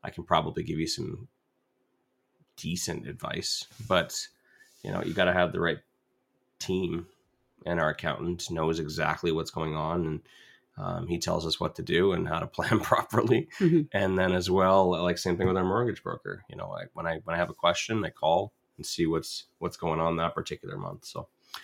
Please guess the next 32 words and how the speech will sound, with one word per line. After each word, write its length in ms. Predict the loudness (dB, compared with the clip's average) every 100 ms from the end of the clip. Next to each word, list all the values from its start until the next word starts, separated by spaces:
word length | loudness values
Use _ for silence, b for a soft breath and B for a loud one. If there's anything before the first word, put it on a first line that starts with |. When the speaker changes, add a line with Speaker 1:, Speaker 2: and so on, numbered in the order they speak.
| B
Speaker 2:
Yeah. 120 | -2 B 6
Speaker 1:
um, 640 | 8 10 8 6 0 -4 -10 _ _ _ _ b b b _ 2
yeah, 220 | 6 6
it 120 | 4
really 220 | 4 4 4
depends 360 | 0 -2 -2
on 140 | -4 -2
how 240 | -2 0
you 280 | -2 -4 -4
are, 340 | -6 -6 -8
um, 400 | -8 -8 -10 -12 -18 _ -14
you're 120 | -14
claiming 440 | -12 -10 -10 -10
your 100 | -14
taxes 540 | -16 -18 -16 -14 -12 -14 _ _ _
and 240 | -14 -10 -8
whether 280 | -6 -4 -4
you 360 | -4 -6 -6 -6
are 240 | -6 -4
in 140 | -4
a 40 | -6
flipping 400 | -6 -10 -8 -10
business 380 | -10 -10 -10 -10
as 120 | -10
well, 280 | -8 -10 -12 _ _ _ _ _ _
or 100 | -10 -8
whether 220 | -6 -4
you're 140 | -4
just 200 | -4 -8
doing 200 | -8 -6
a 120 | -6 -8
flip. 320 | -8 -8